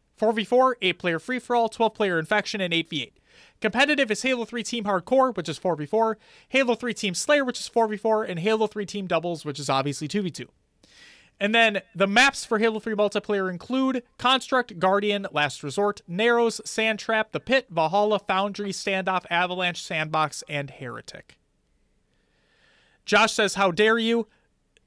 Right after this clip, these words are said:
The Covenant is the best mission, period." And then Justin agrees. Thank you,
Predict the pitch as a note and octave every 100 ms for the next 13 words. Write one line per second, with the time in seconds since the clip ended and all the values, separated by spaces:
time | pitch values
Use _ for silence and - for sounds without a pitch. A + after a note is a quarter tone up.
0 | _ _ - - F#3 G3 A#3+ A3+ A3+ F#3+
1 | G3+ - E3+ F3+ - D3+ C#3 D3+ D#3 _
2 | _ _ _ _ _ - F3+ C#3 C#3 D3
3 | _ _ _ E3+ F3+ F#3 E3+ E3 _ -
4 | D3+ G#3 F#3+ A3 F#3 D#3 C3 A2 - _
5 | _ _ _ _ _ _ _ _ _ _
6 | _ _ _ _ _ _ _ _ _ _
7 | A3+ A#3 D3+